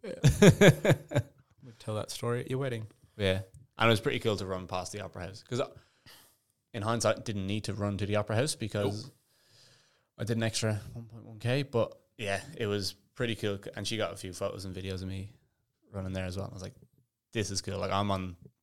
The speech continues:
Speaker 2: 'cause for me, this is the other side of the world. Like, I'm,
Speaker 1: Yeah.
Speaker 2: I'm not from here. And the Opera
Speaker 1: Really?
Speaker 2: House, yeah, believe it or not. That's why I sound funny. The Opera House is obviously a, a really big landmark, and,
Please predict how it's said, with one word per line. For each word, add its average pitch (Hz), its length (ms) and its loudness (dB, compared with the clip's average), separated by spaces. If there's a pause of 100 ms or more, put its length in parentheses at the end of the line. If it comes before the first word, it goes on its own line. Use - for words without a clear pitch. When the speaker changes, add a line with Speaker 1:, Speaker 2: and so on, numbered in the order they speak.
(220)
Speaker 2:
'cause 104 120 -8
for 110 80 -2
me, 113 160 0
this 101 180 -6
is 85 80 -8
the 92 120 -8
other 92 100 -10
side 92 140 -10
of 90 100 -10
the 95 60 -12
world. 92 220 -4
Like, 101 120 -14
I'm, 101 80 -10
Speaker 1:
Yeah. 101 140 -8 (100)
Speaker 2:
I'm 95 80 -10
not 92 140 -8
from 95 180 -4
here. 87 140 -4 (680)
And 101 140 -6
the 104 60 4
Opera - 220 6
Speaker 1:
Really? 98 120 8
Speaker 2:
House, - 80 -6 (200)
yeah, 143 220 -4 (200)
believe 98 180 -10
it 107 60 -8
or - 20 -6
not. 95 180 -2 (800)
That's 98 140 -14
why 90 80 -2
I 90 40 -2
sound 90 260 -4
funny. 90 320 -6
The 113 80 2
Opera 101 220 4
House 87 140 2
is 87 100 -4
obviously 87 360 -4
a, 87 100 -4 (180)
a 101 80 -6
really 90 280 -4
big 90 180 -2
landmark, 90 480 -4
and, 98 200 -8